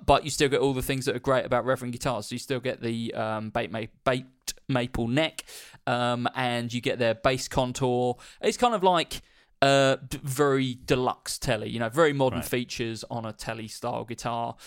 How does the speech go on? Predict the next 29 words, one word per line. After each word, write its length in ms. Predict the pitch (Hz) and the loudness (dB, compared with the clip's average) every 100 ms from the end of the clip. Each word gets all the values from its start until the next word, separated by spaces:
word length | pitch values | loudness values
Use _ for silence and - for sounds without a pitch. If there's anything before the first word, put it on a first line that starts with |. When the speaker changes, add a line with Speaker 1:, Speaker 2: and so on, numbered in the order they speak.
| - | -4
Speaker 1:
Um, 160 | - 135 | 0 2
again, 280 | 143 170 143 | 2 2 2
Carina 360 | 156 151 147 | 2 4 2
body, 340 | 135 143 143 139 | 2 4 4 0
so 340 | - 123 123 139 | 2 2 2 -2
might 360 | 131 123 117 | 0 0 -2
give 100 | 123 | -4
you 80 | 117 | -6
a 60 | 110 | -4
slightly 240 | 120 110 | -4 -4
different 240 | - 104 | -8 -10
sound 340 | - 135 127 120 | -6 -4 -4 -4
to 80 | 127 | -2
your 120 | 117 | -2
regular, 600 | 120 117 120 117 117 117 - _ _ - | -2 -2 -2 -2 -2 -4 -10 _ _ -6
um, 600 | 117 113 110 110 110 110 - - | -2 0 -2 -4 -6 -8 -14 -8
regular 380 | 127 123 120 117 | -2 -2 -2 -4
telly. 400 | - 117 120 - | -4 -4 -4 -6
I'm 100 | 131 | -6
just 140 | 160 | -6
having 200 | 208 190 | -4 -4
a 20 | |
look 180 | 180 - | -4 -6
to 80 | - | -6
see 120 | - | -6
if 100 | 139 | -4
I 40 | 131 | -6
can 120 | 123 | -10
find 560 | - 127 123 123 117 | -6 -4 -4 -4 -8